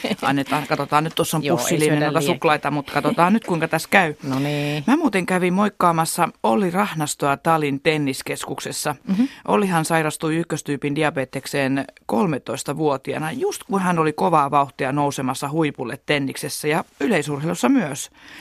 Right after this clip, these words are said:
Speaker 2: Joo.
Speaker 1: Ja arvaa mitä? Diagnoosin tehnyt lääkäri käski Ollin lopettaa urheilun.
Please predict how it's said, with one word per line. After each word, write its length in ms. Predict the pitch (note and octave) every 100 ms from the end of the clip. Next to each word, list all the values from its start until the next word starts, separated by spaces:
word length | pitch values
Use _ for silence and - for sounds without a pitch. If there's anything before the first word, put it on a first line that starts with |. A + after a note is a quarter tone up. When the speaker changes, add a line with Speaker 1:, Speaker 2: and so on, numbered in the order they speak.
| D#3
Speaker 2:
Joo. 100 | E3+
Speaker 1:
Ja 80 | F#3
arvaa 260 | A#3+ C4+ F#3
mitä? 240 | D#3+ C#3+ - - _ _ _ -
Diagnoosin 540 | A#3 D#4 F#3 E3+ E3 C3+
tehnyt 280 | D#3 D3
lääkäri 360 | G3 F#3+ D#3+ D3+
käski 320 | D3 D3 -
Ollin 400 | - F3 D#3+ D3+ - _ _ -
lopettaa 520 | E4 F4+ F#3 - C#3+
urheilun. 480 | C3 B2 - C3+ -